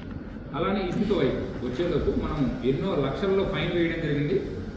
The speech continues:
ఎవరైతే సరే రిపీటెడ్‌గా చేస్తున్నారో వాటిల్లో కూడా మనం నలభై ఏడు కేసులు నమోదు చేసి అరవై తొమ్మిది మందిని అరెస్ట్ చేశాం.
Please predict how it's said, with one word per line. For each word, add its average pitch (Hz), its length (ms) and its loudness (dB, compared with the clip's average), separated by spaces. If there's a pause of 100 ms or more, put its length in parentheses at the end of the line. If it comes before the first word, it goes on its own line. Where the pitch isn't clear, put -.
(100)
ఎవరైతే 190 420 2
సరే 160 220 2
రిపీటెడ్‌గా 180 580 2
చేస్తున్నారో 151 420 -2
వాటిల్లో 147 360 0
కూడా 151 160 0
మనం 127 400 0
నలభై 139 180 2
ఏడు 135 200 4
కేసులు 147 340 -2
నమోదు 135 320 0
చేసి 131 120 0
అరవై 123 200 0
తొమ్మిది 123 280 0
మందిని 120 200 0
అరెస్ట్ 110 240 -4
చేశాం. 131 220 -2